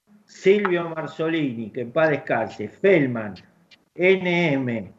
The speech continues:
Ever Mastrangelo e Izquierdos, un voto.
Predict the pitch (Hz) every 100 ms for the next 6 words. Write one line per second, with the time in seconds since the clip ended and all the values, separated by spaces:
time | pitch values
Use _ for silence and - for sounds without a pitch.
0 | _ 160 208 196 165 156 151 170 208 214
1 | - 165 160 156 151 160 170 170 156 160
2 | 220 226 - 170 175 165 143 113 - 98
3 | -